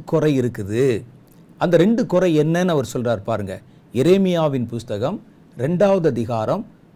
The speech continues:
பதிமூன்றாவது வசனத்துல அவர் சொல்றார், இஸ்ரவேல் ஜனங்களை பார்த்து, "என் ஜனங்கள் ரெண்டு தீமையை செய்தார்கள்.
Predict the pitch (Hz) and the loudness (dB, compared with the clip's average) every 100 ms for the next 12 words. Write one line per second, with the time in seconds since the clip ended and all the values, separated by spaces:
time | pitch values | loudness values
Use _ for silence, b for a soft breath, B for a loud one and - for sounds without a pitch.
0 | - 170 220 214 214 190 190 160 127 - | -2 0 2 2 2 2 2 2 -2 -2
1 | 120 101 107 92 - _ - _ _ - | -6 -4 -6 -8 -10 _ -20 _ _ -6
2 | 175 233 - 185 170 151 131 131 - 226 | 2 2 4 0 4 4 4 -2 0 2
3 | 202 175 123 135 131 113 104 107 104 - | 2 0 -2 -2 -2 -4 -4 -4 -4 -8
4 | 95 117 240 B B B - 170 247 285 | -6 -6 -6 B B B -4 2 4 2
5 | 151 175 185 180 151 156 - _ - 131 | 0 0 0 0 0 0 -4 _ -8 -2
6 | 233 277 247 185 - - 277 247 175 139 | -2 0 -2 -4 -6 -2 0 2 2 0
7 | - 117 98 95 - | -2 -4 -4 -8 -10